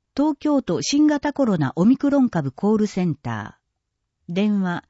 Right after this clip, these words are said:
零五七零五五零五七一。九時から二十二時。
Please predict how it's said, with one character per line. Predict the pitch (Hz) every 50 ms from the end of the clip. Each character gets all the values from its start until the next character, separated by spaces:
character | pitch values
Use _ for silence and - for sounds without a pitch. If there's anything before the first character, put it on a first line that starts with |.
| _ _ _ _ _ _ -
零 | 170 208 269 311 320 262
五 | 262 302 285 247
七 | 208 170 160 165 175 190 190 185
零 | 185 185 175 151 131 113 - _ _ - 147
五 | 151 202 262 285 285
五 | 247 233 262 269 247 190 151
零 | 131 147 165 170 147 123 - - -
五 | - 185 233 262 262
七 | 254 254 254 202 160 131 123
一。 | 117 113 _ - - 131 120 - _ _ _ _ _ _ _ _ _ _ _ _ _ -
九 | - 320
時 | 277 285 277
か | - 180 151
ら | 139 139
二 | 147 175 233 254
十 | 208 - 170 147 139
二 | 127 135 147
時。 | 135 - 127 -